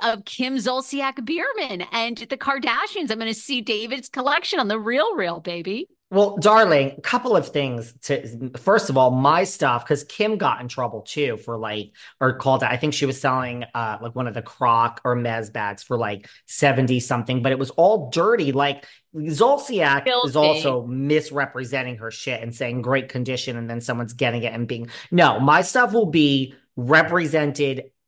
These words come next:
Speaker 2: accurately when it's time for sale. And one day these things will be sell-, and the thing about having so many Louis is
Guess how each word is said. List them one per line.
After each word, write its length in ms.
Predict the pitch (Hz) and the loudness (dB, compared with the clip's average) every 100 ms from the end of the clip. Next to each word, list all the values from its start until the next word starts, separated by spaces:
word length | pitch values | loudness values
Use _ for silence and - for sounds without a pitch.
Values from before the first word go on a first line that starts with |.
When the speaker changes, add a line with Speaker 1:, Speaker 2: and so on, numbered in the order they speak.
| - | -4
Speaker 2:
accurately 760 | 143 156 156 180 175 170 165 | 0 0 -2 -4 -4 -4 -4
when 160 | 147 135 | -4 -6
it's 160 | 120 | -8
time 300 | - 135 131 | -8 -6 -6
for 120 | 123 | -6
sale. 720 | 123 - 143 117 110 131 175 190 - _ - | -10 -2 0 0 0 0 -2 -6 -18 _ 0
And 340 | 175 175 143 | 2 2 0
one 280 | 160 226 294 | 0 0 0
day 240 | 254 165 | 0 0
these 240 | 143 139 - | -2 -6 -8
things 260 | 135 127 | -8 -8
will 120 | 117 | -8
be 140 | 117 117 | -8 -8
sell-, 280 | 131 127 127 | -4 -4 -2
and 120 | 143 | -2
the 60 | 147 | -2
thing 220 | 214 302 | 0 0
about 220 | 254 180 | 0 -2
having 400 | 147 165 180 160 | -2 -2 -2 -6
so 260 | 139 147 131 | -8 -4 -4
many 240 | 143 131 | -4 -4
Louis 520 | 120 165 330 254 117 | -2 -2 -2 -4 -6
is 300 | 117 113 107 | -8 -10 -10